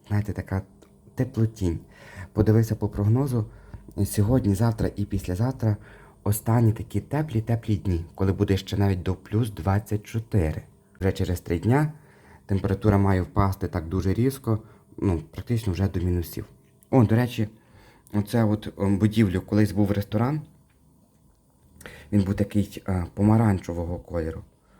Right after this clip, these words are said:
Перефарбували в такий сірий, бачите вже. От, тому, які в нас плани? Обов'язково,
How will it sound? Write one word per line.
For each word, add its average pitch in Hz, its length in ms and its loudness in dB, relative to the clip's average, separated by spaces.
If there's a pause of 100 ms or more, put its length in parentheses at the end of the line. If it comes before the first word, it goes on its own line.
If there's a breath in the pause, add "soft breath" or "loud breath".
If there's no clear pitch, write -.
(320 soft breath)
Перефарбували 98 640 2
в 101 40 -4
такий 92 300 -12
сірий, 80 500 -8
бачите 104 320 -10
вже. 90 240 -6 (1800 loud breath)
От, 139 320 6
тому, 180 300 6 (720 loud breath)
які 127 340 0
в 156 40 6
нас 147 220 4
плани? 101 480 4 (580 loud breath)
Обов'язково, 117 800 4